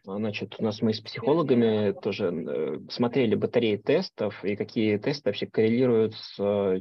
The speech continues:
тем, как человек управлять будет, хорошо или плохо. Вот я скажу, что для именно, э, предиктором для качественного управления В М К,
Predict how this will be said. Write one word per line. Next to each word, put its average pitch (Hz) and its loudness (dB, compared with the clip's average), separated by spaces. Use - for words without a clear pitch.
тем, 107 -2
как 101 -8
человек - -4
управлять 107 0
будет, 92 -6
хорошо 95 -4
или 107 -2
плохо. - -4
Вот 113 -2
я 123 2
скажу, 123 0
что 117 2
для 113 2
именно, 110 2
э, 95 2
предиктором 120 -2
для 104 -2
качественного - -4
управления 107 2
В 104 0
М 107 2
К, 156 -4